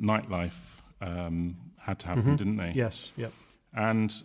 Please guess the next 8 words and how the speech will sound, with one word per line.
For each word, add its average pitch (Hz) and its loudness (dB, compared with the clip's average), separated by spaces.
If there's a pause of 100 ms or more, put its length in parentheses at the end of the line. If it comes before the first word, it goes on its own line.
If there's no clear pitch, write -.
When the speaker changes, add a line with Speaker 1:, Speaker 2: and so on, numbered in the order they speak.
(540)
Speaker 1:
and 104 0
its 107 -2
revocation 117 4
meant 95 0
you 95 0
basically 101 -2
couldn't 95 -2
work 92 -2